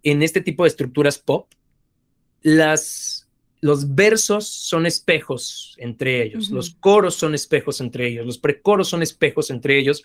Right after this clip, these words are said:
Speaker 1: con pequeñas variaciones, pero ese es el punto, son pequeñas variaciones, y Shawn decidió, ¿no? Shawn decidió hacer
Speaker 2: <laughs>
Speaker 1: muchas variaciones melódicas en todas las canciones.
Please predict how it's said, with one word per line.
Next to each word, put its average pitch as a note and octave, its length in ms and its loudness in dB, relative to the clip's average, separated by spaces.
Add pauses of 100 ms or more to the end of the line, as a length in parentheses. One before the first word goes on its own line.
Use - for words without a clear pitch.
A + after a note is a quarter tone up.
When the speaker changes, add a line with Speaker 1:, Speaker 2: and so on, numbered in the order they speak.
(320)
Speaker 1:
con C#3+ 200 2
pequeñas D#3 400 0
variaciones, C3 800 0
pero C#3 140 4
ese C#3+ 100 0
es C#3 40 -2
el C3 140 -2
punto, D#3 300 -2
son B2+ 220 -8
pequeñas A#2+ 440 -6
variaciones, A#2+ 460 -8
y - 80 -6
Shawn B2 340 -4 (120)
decidió, A2+ 480 -6
¿no? A3+ 300 -4
Shawn D#3+ 220 2
decidió D#3 320 4
hacer D#3+ 320 2
Speaker 2:
<laughs> - 260 -12
Speaker 1:
muchas F#3 540 4
variaciones D3+ 600 2
melódicas D3 760 0 (300)
en A2+ 220 -10 (220)
todas D3+ 720 0 (120)
las A2 220 -12
canciones. - 680 -4